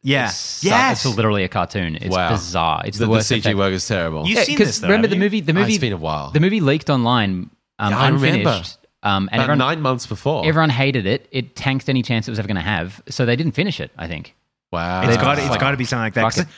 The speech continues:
Speaker 1: I remember
Speaker 3: Holy
Speaker 1: being
Speaker 3: fuck.
Speaker 1: fucking
Speaker 3: Mm. Damage
Speaker 1: weirded
Speaker 3: control.
Speaker 1: out as shit when I watched that the f-, like, the first time, and I was like, "We've already had, what, two, maybe three, um, X-Men films by that time?"
Speaker 2: Three.
Speaker 1: And,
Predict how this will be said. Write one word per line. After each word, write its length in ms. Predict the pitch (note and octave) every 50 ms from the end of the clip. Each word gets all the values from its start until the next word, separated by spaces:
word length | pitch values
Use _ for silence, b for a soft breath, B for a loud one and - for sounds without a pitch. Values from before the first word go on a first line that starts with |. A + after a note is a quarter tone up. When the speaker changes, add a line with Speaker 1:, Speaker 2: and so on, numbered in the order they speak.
| B B
Speaker 1:
I 60 | E3
remember 260 | F3+ G#3 A3+ A#3+ A3 F#3
Speaker 3:
Holy 340 | - - B2 C#3+ D3 D3 D3
Speaker 1:
being 20 | C3+
Speaker 3:
fuck. 760 | - - - - - - A#2+ B2+ C#3+ D3 C#3+ C3+ C3 G#2 F2
Speaker 1:
fucking 340 | D#3+ D#3 A2 G#2 - D3 A#2+
Speaker 3:
Mm. 40 | F#2
Damage 380 | - G#2+ A2 B2 D3 C#3+ A#2+
Speaker 1:
weirded 320 | B2+ C#3 D3+ D#3+ E3 E3 E3
Speaker 3:
control. 260 | - E3 D#3 D3+ D3+ -
Speaker 1:
out 280 | C3 C3 B2+ B2 A#2 -
as 160 | - A2+ A2 G2
shit 440 | - - - - C3+ A2 F#2+ - _ -
when 180 | G#2 A2+ A2+
I 80 | A2 G#2+
watched 480 | G#2 G2+ G#2 A2+ B2 A#2+ A2+ - - -
that 200 | C3 A#2+ - -
the 60 | G#2+
f-, 180 | G2+ - - - -
like, 220 | G#2+ A2 G2+ F#2 -
the 80 | A#2
first 360 | G2+ - - B2+ B2 - -
time, 220 | - C3 B2 A#2 A#2
and 80 | G#2+
I 20 | A2
was 80 | G2+ G#2
like, 180 | G#2+ G2 F#2 b b b b b b b _
"We've 160 | - A#3+ A#3+ D4
already 240 | D4+ D#4 D4+ G#3
had, 340 | D3 D3 F3+ G#3 G3 C3+ G#2+
what, 300 | A2 B2+ D#3+ D3 - - _ _ -
two, 360 | - - B2 C3+ D#3+ E3+ E3
maybe 260 | D3 C#3 D3 D#3 D3
three, 600 | - - - - A#2+ A#2 A#2+ B2 B2+ B2 B2 A#2 - _ _ _ _ _ _ _ _ _ _ -
um, 720 | A2+ A2+ A2 A2 A2 A2 G#2+ G#2 G2+ G2 G2 F#2+ F2+ - _ _ _ _ -
X-Men 380 | A#2 A2 - - C3 B2+ C3 B2+
films 340 | - - C#3 C#3 C#3+ C#3+ B2+
by 140 | - C#3 C3
that 220 | C3 B2+ - -
time?" 320 | - C#3+ C#3+ C#3+ C#3+ C#3+ C3+
Speaker 2:
Three. 220 | - G2 F#2 G2 G#2 - _ _ _ _ -
Speaker 1:
And, 460 | B2 B2 B2 A#2+ A#2+ A#2 A2 G#2 -